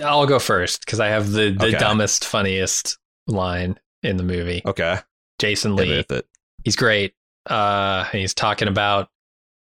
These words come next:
Speaker 1: i-, i-, you know, it, it's, it's when William is first introduced, um, at that first concert,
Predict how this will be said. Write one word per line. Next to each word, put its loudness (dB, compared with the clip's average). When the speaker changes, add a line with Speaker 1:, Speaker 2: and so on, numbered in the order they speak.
Speaker 1:
i-, 0
i-, -6
you 0
know, 4
it, 4
it's, 2
it's 2
when 4
William 4
is 2
first 2
introduced, 0
um, 0
at -4
that -2
first -2
concert, -2